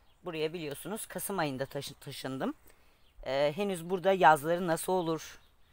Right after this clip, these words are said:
Mesela bu sene kışı bilemediğimiz için çok zararlar gördük. Bu se-, şu anda da ilk yazımız bu sene. Yaz konusunda da çok deneyimli değiliz. Bakın, bu şekilde köklerini ayırdım arkadaşlar. Hemen saksıma koyacağım.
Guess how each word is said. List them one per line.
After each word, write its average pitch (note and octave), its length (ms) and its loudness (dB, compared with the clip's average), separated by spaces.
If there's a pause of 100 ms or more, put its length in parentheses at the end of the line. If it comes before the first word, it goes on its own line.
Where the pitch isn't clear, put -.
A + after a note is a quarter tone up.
(300)
Mesela D#3+ 380 4
bu F3 60 -10
sene D#3 240 -2
kışı F3 320 -8
bilemediğimiz D#3 600 -4
için C#4 180 -10
çok - 260 -4
zararlar D#3 500 8
gördük. D3 400 -4 (580)
Bu G3+ 60 -12
se-, - 180 -12
şu - 180 -2
anda F3+ 300 0
da A#3+ 60 -4
ilk A3+ 340 -12
yazımız C3+ 460 -4
bu - 40 -12
sene. D#3 340 -2 (640)
Yaz A3 260 4
konusunda D#3+ 520 -4
da C#4 80 2
çok F3+ 280 -4
deneyimli F3+ 500 0
değiliz. D3 420 2 (340)
Bakın, D4 220 4
bu E4 40 4
şekilde - 380 4
köklerini F#3 520 6
ayırdım B3+ 400 8
arkadaşlar. G3+ 640 8 (340)
Hemen B3 340 4
saksıma G3 500 2
koyacağım. A#3 560 4